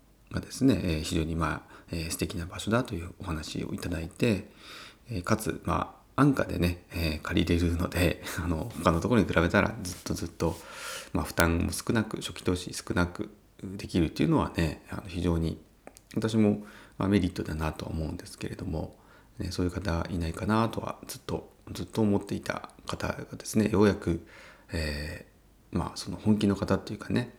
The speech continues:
まあ、学生たちも今まで集まってくれたりはしていましたけども、やっぱり、あの、実、実際にそうやって社会人になって、えー、いろんな経験を経て自分の事業をやるっていう方は今回やっぱ初めてだったので、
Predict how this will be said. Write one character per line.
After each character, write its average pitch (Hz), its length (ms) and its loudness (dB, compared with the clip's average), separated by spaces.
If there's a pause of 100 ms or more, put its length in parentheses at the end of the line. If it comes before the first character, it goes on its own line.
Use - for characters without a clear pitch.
(340)
ま 110 120 4
あ、 - 20 4
学 92 160 2
生 131 120 6
た 87 120 2
ち - 160 -8
も - 220 -10 (320)
今 95 80 -2
ま 82 80 -4
で 85 80 -6
集 87 60 -2
ま 90 60 4
っ - 40 2
て - 60 -10
く - 100 -6
れ 87 60 -8
た - 100 -8
り - 60 -6
は - 100 -12
し - 60 -8
て - 200 -2
い 104 60 -2
ま 90 160 2
し - 80 -6
た - 120 -8
け - 100 -8
ど - 100 -6
も、 85 320 0 (640)
や - 80 0
っ - 40 -4
ぱ 156 120 4
り、 - 180 2
あ 82 60 -2
の、 82 240 2
実、 82 500 -2 (180)
実 - 380 0
際 90 300 2
に 90 320 4 (240)
そ - 100 -6
う 90 40 -2
や - 20 -4
っ - 20 -12
て - 60 -8
社 - 140 -4
会 87 180 4
人 80 180 -2
に 82 100 -4
な 82 100 0
っ 78 40 -4
て、 - 400 -6 (200)
え 78 140 -6
ー、 76 40 -4
い 80 40 -2
ろ 82 80 0
ん 78 40 0
な 78 80 -2
経 92 140 0
験 90 140 2
を 92 40 2
経 151 120 4
て 107 180 2
自 85 180 -2
分 78 180 -2
の 76 80 -2
事 78 140 -2
業 78 100 -6
を 78 40 -10
や 78 100 -4
る 82 100 2
っ 82 40 0
て - 160 -10
い - 20 -14
う - 20 -14
方 135 540 2 (260)
は 87 300 4
今 92 100 0
回 80 40 0
や 80 60 -4
っ - 40 -8
ぱ - 80 -8
初 87 220 0
め 101 120 6
て - 120 -4
だ 104 100 -8
っ - 20 -14
た - 160 -16
の 92 140 -12
で、 - 320 -2